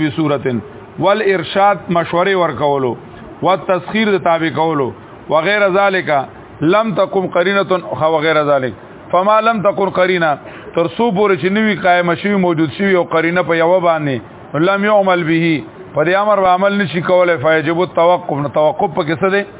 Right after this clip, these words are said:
واجب. حتی یتعین المراد، تر دې چې معنا مراد متعین شي. و عندنا، زموږ په نسبت باندې،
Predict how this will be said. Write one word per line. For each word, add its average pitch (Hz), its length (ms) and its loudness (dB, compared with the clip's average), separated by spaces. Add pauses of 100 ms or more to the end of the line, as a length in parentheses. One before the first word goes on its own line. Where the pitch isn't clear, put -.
(300)
واجب. 147 360 0 (320)
حتی 190 300 2 (120)
یتعین 185 460 2
المراد، 170 440 2 (440)
تر 170 140 0
دې 190 240 0
چې 175 80 0
معنا 170 280 2
مراد 165 320 2
متعین 151 600 0
شي. 110 260 -6 (720)
و - 60 0
عندنا، 208 460 2
زموږ 202 300 0
په 196 80 2
نسبت 180 200 0
باندې، 160 340 0